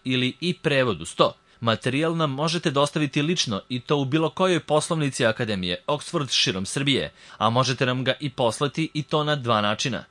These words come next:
preporučenom poštanskom pošiljkom i kurirskom službom. Uz to, imate mogućnost da nam ga dostavite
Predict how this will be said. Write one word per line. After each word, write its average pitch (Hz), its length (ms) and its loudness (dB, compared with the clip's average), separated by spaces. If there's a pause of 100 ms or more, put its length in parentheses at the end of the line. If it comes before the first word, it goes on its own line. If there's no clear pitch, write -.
(100)
preporučenom 120 760 2
poštanskom 120 580 -2
pošiljkom 165 580 0 (100)
i 180 160 -2 (100)
kurirskom 123 560 -2
službom. 147 420 0 (400)
Uz 123 220 -2
to, 151 240 4 (200)
imate 165 280 0
mogućnost 175 600 0
da 117 120 0
nam 107 180 -2
ga 104 120 2
dostavite 139 600 0